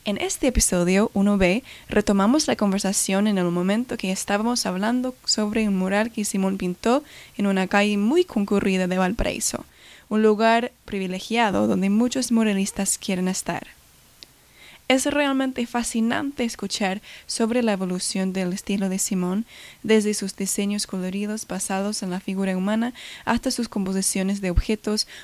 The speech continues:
o artefactos en blanco y negro. Me encanta también que en algunos momentos nuestra conversación se torna media filosófica mientras Simón reflexiona sobre el arte y la vida.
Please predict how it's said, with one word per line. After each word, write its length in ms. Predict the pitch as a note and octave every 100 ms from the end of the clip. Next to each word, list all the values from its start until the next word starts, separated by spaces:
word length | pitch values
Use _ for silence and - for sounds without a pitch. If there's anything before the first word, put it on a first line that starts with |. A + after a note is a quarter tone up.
| -
o 160 | F#3 F3
artefactos 920 | E3+ - - A#3+ B3 - A3+ - - - - -
en 140 | F#3+
blanco 320 | F3+ F3+ F#3+
y 60 | F#3
negro. 300 | F3+ - - - _ _ _ - _ - _ -
Me 100 | G3
encanta 340 | F#3 G3+ A3 B3
también 480 | G3+ F3+ F#3 G#3+
que 100 | A#3+
en 80 | A3
algunos 400 | F3+ F#3 G3+ A#3
momentos 500 | B3 B3 B3+ C4 -
nuestra 240 | A#3+ A3+ F#3+
conversación 680 | F#3+ F#3+ G3 G3 - G#3 A3
se 140 | G3+
torna 320 | G3 G3 A3
media 240 | G#3 F#3 F#3+
filosófica 760 | F3+ F3 - B3+ B3 G3+ G3 - - - -
mientras 320 | G#3+ A#3 C4
Simón 360 | - G#3+ G3+ A3
reflexiona 720 | F#3+ - F3+ - F#3+ F#3+ A3
sobre 380 | - F#3+ F#3+ G3
el 80 | F3+
arte 420 | F#3+ - - -
y 80 | A3+
la 140 | G#3
vida. 340 | F3+ - -